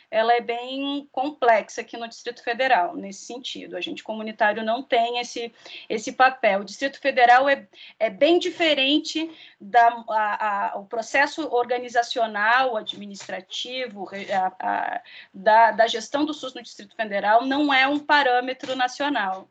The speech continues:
né? Então, a gente sabe que, é, na sua grande imensidão,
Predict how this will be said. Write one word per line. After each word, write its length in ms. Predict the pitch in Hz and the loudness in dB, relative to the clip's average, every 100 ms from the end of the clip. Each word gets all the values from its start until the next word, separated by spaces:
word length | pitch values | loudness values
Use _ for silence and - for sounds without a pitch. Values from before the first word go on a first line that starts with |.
| - | -16
né? 420 | 196 202 226 269 - - _ | -12 -2 -2 -2 -10 -20 _
Então, 240 | - 214 240 | -4 -2 -2
a 60 | |
gente 400 | 240 240 - 262 | -4 -8 -8 -8
sabe 580 | 247 240 226 247 269 - | -2 4 4 4 -4 -14
que, 560 | - 233 247 285 285 277 _ _ - | -18 -12 -4 -2 -2 -6 _ _ -6
é, 420 | 214 208 202 202 | -2 0 0 -2
na 140 | 208 202 | -4 -8
sua 280 | - 240 | -4 -4
grande 260 | 240 247 240 | -2 -2 -4
imensidão, 960 | 240 226 - 202 208 240 262 240 208 | -8 -8 -10 -4 2 4 2 -4 -8